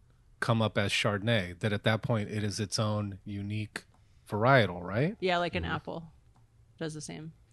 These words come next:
Speaker 3: Yeah.
Speaker 2: So,
Speaker 1: Really?
Speaker 2: yeah, so it has to be grafted to make the, there's a mother of everything. So there's a
Speaker 1: Right.
Speaker 2: mother of every kind of apple. There's a mother of every grape and clone.
Speaker 1: Right. So at that point, then you can
Speaker 2: Yeah.
Speaker 1: basically call it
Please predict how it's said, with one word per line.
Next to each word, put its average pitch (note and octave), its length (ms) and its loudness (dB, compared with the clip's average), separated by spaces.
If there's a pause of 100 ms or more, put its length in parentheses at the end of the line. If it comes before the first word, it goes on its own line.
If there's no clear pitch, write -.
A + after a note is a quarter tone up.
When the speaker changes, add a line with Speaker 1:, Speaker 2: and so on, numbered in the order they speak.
Speaker 3:
Yeah. E2+ 80 -14
Speaker 2:
So, E2+ 40 -14 (500)
Speaker 1:
Really? F#3+ 380 4
Speaker 2:
yeah, F#3 280 6
so F#3+ 120 -2
it F3 60 2
has G3 220 2
to F#3 60 -6
be F3+ 100 2
grafted D#3+ 540 0
to E3+ 160 -6
make D#3+ 320 -6 (200)
the, E3 240 -4 (460)
there's F#3+ 200 4
a F#3 40 4
mother F#3 400 8
of D#3+ 180 0
everything. D#3 540 -2
So D#3+ 120 -6
there's D#3+ 160 -2
a - 40 0
Speaker 1:
Right. - 60 4
Speaker 2:
mother E3+ 220 4
of E3 60 0
every D#3 160 -2
kind D3+ 220 -8
of C#3+ 80 -8
apple. D3+ 340 -4
There's D#3+ 200 -10
a F3+ 40 -10
mother D3+ 260 -8
of - 120 -16
every - 320 -10 (340)
grape - 320 -8 (280)
and F3+ 200 -8 (320)
clone. E3+ 460 -8 (880)
Speaker 1:
Right. A#2+ 200 4
So C3 120 6
at A#2 120 4
that C3 180 8
point, C3+ 240 8
then A#2+ 160 4
you A#2 100 4
can A#2 160 0
Speaker 2:
Yeah. A2 60 -2 (160)
Speaker 1:
basically A#2+ 480 2
call B2 400 4
it A2 180 0